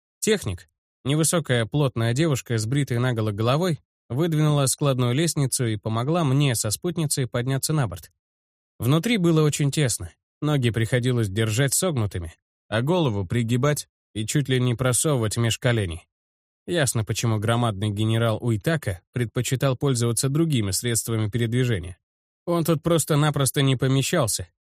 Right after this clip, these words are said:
Мне пришлось убирать энергетический доспех слышащего в инвентарь и сажать Минно к себе на колени,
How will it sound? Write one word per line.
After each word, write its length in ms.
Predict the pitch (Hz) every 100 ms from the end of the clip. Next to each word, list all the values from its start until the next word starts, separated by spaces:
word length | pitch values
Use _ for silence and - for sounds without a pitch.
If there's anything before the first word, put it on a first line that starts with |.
| _
Мне 200 | 131 175
пришлось 460 | 156 147 - 156 -
убирать 400 | 131 143 165 -
энергетический 720 | 123 120 120 147 135 - 120
доспех 380 | 117 113 147 131
слышащего 600 | 170 180 - - 123 123
в 100 | 131
инвентарь 480 | 135 147 190 147 - _ -
и 80 | 127
сажать 420 | 135 147 151 147
Минно 360 | 131 139 160 151
к 60 |
себе 240 | - 127 135
на 100 | 135
колени, 420 | 165 190 120